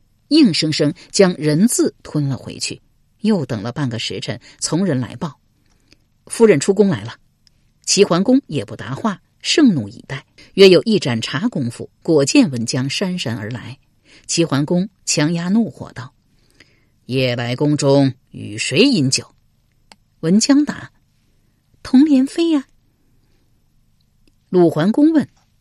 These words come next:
：“几时散席？”“久别话长，直到粉墙月上已半夜矣。”鲁桓公问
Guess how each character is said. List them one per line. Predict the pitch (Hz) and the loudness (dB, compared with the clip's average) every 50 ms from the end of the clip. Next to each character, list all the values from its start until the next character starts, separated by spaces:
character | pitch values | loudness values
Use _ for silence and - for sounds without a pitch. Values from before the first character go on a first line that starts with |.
| _ _ _ _ _ | _ _ _ _ _
：“几 | - - 104 110 113 120 | -16 -12 -8 -6 -6 -4
时 | 117 - 139 143 151 | -4 -2 0 0 2
散 | - 170 147 127 | 2 2 2 2
席 | 117 - 123 120 147 151 - _ _ _ _ _ _ _ _ _ _ _ _ _ _ _ _ _ _ _ _ _ _ _ _ _ _ _ _ - | 0 -2 -2 -2 -4 -4 -6 _ _ _ _ _ _ _ _ _ _ _ _ _ _ _ _ _ _ _ _ _ _ _ _ _ _ _ _ -4
？”“久 | - - 269 240 233 | 0 4 4 4 4
别 | - 240 269 | 4 2 0
话 | 277 - 320 269 | 0 0 -2 -4
长， | - - - 202 202 226 _ _ _ - | -4 -4 -6 -6 -6 -6 _ _ _ -6
直 | - - | -2 0
到 | 262 294 269 240 | 2 2 2 0
粉 | 214 - 254 220 | 0 -2 -2 -2
墙 | 190 - 220 233 | -2 0 0 -2
月 | 302 370 349 277 | 0 0 0 -2
上 | - - 220 196 _ _ _ - | -2 -2 -6 -6 _ _ _ -2
已 | 262 240 | -2 -2
半 | 226 - 311 285 | 0 0 0 0
夜 | 320 359 349 311 247 | 0 0 0 0 -2
矣。” | 180 170 - - _ _ _ _ _ _ _ _ _ _ _ _ _ _ _ _ _ _ _ _ _ _ _ _ _ _ _ _ _ _ _ _ - | -2 -2 -8 -12 _ _ _ _ _ _ _ _ _ _ _ _ _ _ _ _ _ _ _ _ _ _ _ _ _ _ _ _ _ _ _ _ -6
鲁 | - 165 156 143 | -4 -2 0 0
桓 | - 143 135 170 | 0 0 -2 -2
公 | 180 254 254 277 285 | 2 2 2 2 2
问 | 277 185 | 2 -2